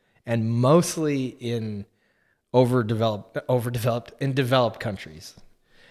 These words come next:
Um, there are still people to this day that eat high carb diets that are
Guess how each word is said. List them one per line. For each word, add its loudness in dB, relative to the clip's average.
Um, -2
there 8
are 10
still 6
people 4
to 2
this 0
day 4
that 0
eat -6
high 0
carb 0
diets -2
that -2
are -6